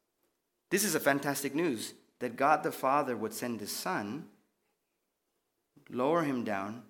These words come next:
to bring us up to sonship. This is a great gift because in the inheritance you get the Son, you get the Father, you get the Spirit,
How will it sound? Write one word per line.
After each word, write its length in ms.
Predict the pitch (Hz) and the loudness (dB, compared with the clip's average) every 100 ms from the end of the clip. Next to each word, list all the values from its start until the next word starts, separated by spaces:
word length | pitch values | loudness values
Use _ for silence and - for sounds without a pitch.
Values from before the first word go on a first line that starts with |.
| _ | _
to 80 | 110 | -10
bring 300 | 98 117 113 | -6 -6 -6
us 160 | 107 | -6
up 120 | 113 - | -8 -8
to 60 | |
sonship. 400 | - 113 104 - - _ _ _ _ _ _ _ _ _ | -6 -6 -6 -8 -12 _ _ _ _ _ _ _ _ _
This 200 | 156 160 | 4 4
is 100 | 127 | 2
a 60 | |
great 240 | 113 139 139 | 2 2 4
gift 180 | 143 139 | 0 0
because 320 | 127 127 117 | -2 -2 0
in 100 | 120 | -2
the 120 | 120 | -4
inheritance 580 | 98 127 190 - 110 104 | -4 -2 -2 -2 -6 -8
you 60 | |
get 240 | 104 117 - | -4 -4 -4
the 80 | 95 | -2
Son, 520 | - 92 113 214 - - _ - _ | -2 -2 -4 -4 -8 -20 _ -20 _
you 80 | 113 | -6
get 180 | 113 104 | -4 -4
the 60 | |
Father, 500 | 107 - 110 113 160 160 - _ | -4 2 2 2 -6 -8 -20 _
you 120 | 120 | -2
get 160 | 120 113 | 0 0
the 80 | |
Spirit, 540 | 110 - 110 120 151 | -6 -4 -2 0 -2